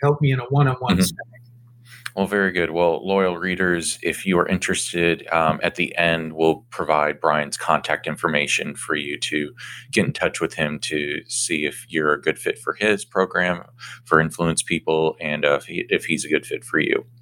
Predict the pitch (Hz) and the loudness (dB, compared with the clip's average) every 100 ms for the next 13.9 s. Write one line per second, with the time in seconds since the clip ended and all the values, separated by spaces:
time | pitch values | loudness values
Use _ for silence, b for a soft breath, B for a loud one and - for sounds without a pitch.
0 | B B B B B B 101 101 - - | B B B B B B 0 0 0 -10
1 | - 98 117 117 113 117 110 101 - 104 | -4 2 4 2 -2 -2 2 0 0 -2
2 | 98 98 - 98 87 - - 127 123 104 | 0 0 0 2 2 0 -2 0 2 0
3 | 92 - 92 98 90 - 98 90 87 82 | -2 2 4 4 2 0 2 2 2 0
4 | - 87 - - 85 78 82 78 87 90 | 0 -2 -4 0 2 2 0 2 2 2
5 | 80 80 - - - 90 80 78 80 80 | 0 0 0 -4 -2 -2 0 0 2 0
6 | 78 - - - 90 78 - 78 - - | -2 -16 -10 0 0 0 -2 -6 -8 0
7 | 80 67 - - - B B B - 90 | 0 2 -4 -6 -10 B B B -2 0
8 | 85 85 113 - 120 - 113 95 - 92 | 2 2 0 0 -2 0 0 0 2 0
9 | - 82 87 87 82 82 - 82 - 87 | 2 0 2 0 -4 -4 0 0 0 -4
10 | 80 82 80 76 - B B - - 98 | -4 0 0 0 -4 B B -18 2 2
11 | 127 127 - 117 - 92 90 87 87 80 | 4 -4 -2 -2 0 0 0 0 -4 -4
12 | - 87 80 80 80 - - - 107 98 | -4 0 0 0 -4 -10 -18 -2 2 2
13 | 87 85 - - 92 78 71 - | 0 -4 -6 -6 -2 0 2 0